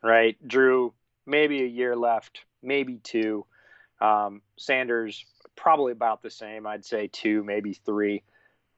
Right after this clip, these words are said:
It's just sort of two stars aligning and saying he's still got, like you said,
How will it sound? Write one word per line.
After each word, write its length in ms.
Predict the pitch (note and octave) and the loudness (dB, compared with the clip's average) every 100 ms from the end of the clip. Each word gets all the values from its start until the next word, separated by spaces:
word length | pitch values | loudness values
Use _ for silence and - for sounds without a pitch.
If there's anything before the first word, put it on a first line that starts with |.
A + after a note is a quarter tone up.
| _ _ - | _ _ -6
It's 260 | D3+ - | -6 -4
just 380 | - D3+ C3 - _ - | 2 4 4 -4 _ -6
sort 220 | - C#3 | 2 2
of 140 | A#2+ - | 2 -4
two 180 | - E3 | -10 -10
stars 480 | - C#3+ C3 B2 A#2 | 0 2 4 2 -2
aligning 560 | G#2+ A2 A2 G#2+ G#2+ | -4 -4 -6 -10 -14
and 120 | G#2 | -16
saying 540 | G2 A2 G#2 G2+ G2+ G#2 _ _ _ - | -10 -8 -8 -10 -12 -18 _ _ _ -20
he's 260 | - A2+ | -8 -6
still 380 | - - F3 E3 | -6 0 4 4
got, 360 | B2+ A#2 G#2 - _ - | 6 6 4 2 _ -4
like 200 | A2+ G#2+ | -4 -4
you 60 | |
said, 420 | G#2 G2 F2+ F2+ | -10 -8 -8 -12